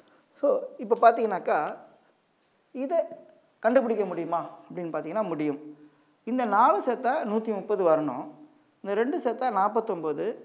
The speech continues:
இது அறுபத்தி மூணு. என்ன பண்ணுங்க, இதை கண்டுபிடிக்கணும் நம்ம. அறுபத்தி மூணு ஒண்ணு நாற்பத்தொன்பதுக்கு கொடுத்துருங்க, இது அறுபத்தி ரெண்டு ஆயிடும், இது ஐம்பது ஆயிடும். So, ஐம்பது plus அறுபத்தி ரெண்டு நூத்தி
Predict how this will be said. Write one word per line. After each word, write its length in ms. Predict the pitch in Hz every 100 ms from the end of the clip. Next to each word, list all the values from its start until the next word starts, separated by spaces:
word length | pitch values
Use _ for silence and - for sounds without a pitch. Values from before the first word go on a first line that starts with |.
| 254
இது 100 | 247 196
அறுபத்தி 340 | 202 196 156 131
மூணு. 120 | - - - _ _ _ 180
என்ன 80 | 254
பண்ணுங்க, 240 | 269 190 190
இதை 80 | 220 196
கண்டுபிடிக்கணும் 480 | 214 196 170 135
நம்ம. 260 | 120 131 190 - - - - - 175
அறுபத்தி 320 | 202 339 359 262
மூணு 320 | 247 269 254 226 - 202
ஒண்ணு 220 | 208 254 330 - - - - -
நாற்பத்தொன்பதுக்கு 680 | 202 226 226 196 185 180 247 -
கொடுத்துருங்க, 400 | 190 175 135 127 - - - - - - - 214
இது 120 | 262 214
அறுபத்தி 300 | 247 269 220
ரெண்டு 140 | 196 175
ஆயிடும், 260 | 165 240 -
இது 100 | 196 190
ஐம்பது 220 | 180 196 160
ஆயிடும். 240 | 107 - - - - - - - -
So, 80 | 254 262 180
ஐம்பது 320 | 233 330 302 330 330 -
plus 180 | 247 - 202
அறுபத்தி 320 | 226 247 233 202
ரெண்டு 200 | 190 277 415 - - - - -
நூத்தி 320 | 247 247 294